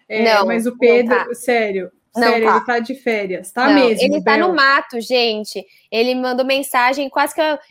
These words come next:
Speaker 2: ele só não, só não tá, tá com o Wi-Fi lá, porque a Gabi precisa trabalhar, senão eu acho que tinham que tirar o Wi-Fi dele pro homem não conseguir,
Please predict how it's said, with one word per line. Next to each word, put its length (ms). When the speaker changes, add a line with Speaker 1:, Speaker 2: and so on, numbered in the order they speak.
Speaker 2:
ele 200
só 180
não, 260
só 180
não 100
tá, 120
tá 220
com 100
o 40
Wi-Fi 300
lá, 200
porque 260
a 280
Gabi 260
precisa 200
trabalhar, 460
senão 220
eu 60
acho 160
que 80
tinham 140
que 100
tirar 280
o 40
Wi-Fi 320
dele 180
pro 160
homem 260
não 140
conseguir, 640